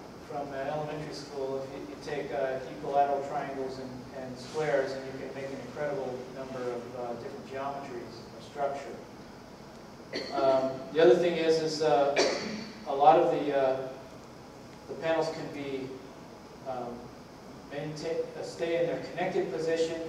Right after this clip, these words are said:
and then, uh, deployed on site, um, where you just have, you open up the, the entire thing and then, then they, uh, they work to configure themselves.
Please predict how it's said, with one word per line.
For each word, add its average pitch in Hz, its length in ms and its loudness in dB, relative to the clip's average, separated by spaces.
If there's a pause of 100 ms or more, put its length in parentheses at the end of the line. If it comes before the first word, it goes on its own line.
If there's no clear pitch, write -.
(100)
and 143 160 -6
then, 151 320 -2
uh, 135 340 0
deployed 160 540 6
on 143 180 2
site, 165 520 4 (1300)
um, 131 280 2 (1300)
where 139 180 -2
you 135 160 -2
just 156 240 0
have, 143 300 4 (100)
you 143 140 -6
open 156 240 -2
up 139 180 -6
the, 135 180 -4 (180)
the 135 80 -6
entire 143 500 2
thing - 320 -4
and 127 180 -6
then, 135 200 -6 (300)
then 139 160 -8
they, 131 260 -2
uh, 123 160 2 (960)
they 131 160 0
work 143 320 0
to 139 100 -8
configure 131 520 -4
themselves. 117 600 -6